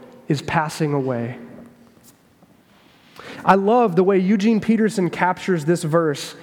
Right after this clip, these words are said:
in his Message paraphrase. He says, "The world as we see it is on its way out."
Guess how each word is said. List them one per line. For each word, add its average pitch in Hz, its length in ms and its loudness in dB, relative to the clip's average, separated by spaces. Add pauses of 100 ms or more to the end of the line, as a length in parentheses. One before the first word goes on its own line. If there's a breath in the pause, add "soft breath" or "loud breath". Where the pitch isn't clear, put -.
(140)
in 170 100 2
his 170 180 2
Message 175 460 0
paraphrase. 160 680 0
He 175 120 2
says, 180 360 2 (280 loud breath)
"The 202 80 8
world 226 500 4
as 185 260 0
we 214 260 4
see 233 360 2
it 147 300 -2 (880)
is 160 160 2
on 160 180 2
its 156 180 -4
way 143 240 0
out." 120 380 -8